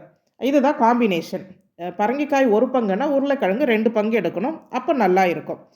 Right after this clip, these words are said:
இது எல்லாமே நல்ல ஒரு பெரிய பெரிய சைஸா நறுக்கிக்கோங்க. அவங்க இன்னும் பெருசா சேர்ப்பாங்க. அதே போல இந்த கும்ரோர் சோக்கா ரெசிபிக்கு கருப்பு கொண்டை கடலை தாங்க பிரதானம்.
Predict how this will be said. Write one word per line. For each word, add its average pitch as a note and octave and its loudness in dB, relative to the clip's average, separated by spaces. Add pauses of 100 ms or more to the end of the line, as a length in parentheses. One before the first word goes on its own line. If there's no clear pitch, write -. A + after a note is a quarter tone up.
(320)
இது C4+ -4
எல்லாமே C#4+ 2 (100)
நல்ல A3+ 2
ஒரு G#3+ 4
பெரிய C4 2
பெரிய A3+ 0
சைஸா A3+ -2 (200)
நறுக்கிக்கோங்க. G#3 -2
அவங்க A3 0
இன்னும் B3 -2
பெருசா G3+ 0
சேர்ப்பாங்க. E3+ -2 (480)
அதே A3+ 4
போல B3 0
இந்த D4+ -2
கும்ரோர் C#4 -2
சோக்கா A#3 -2
ரெசிபிக்கு B3 -2
கருப்பு D#4 0
கொண்டை A3+ 0
கடலை F#3+ 0
தாங்க A3 -2
பிரதானம். A3 0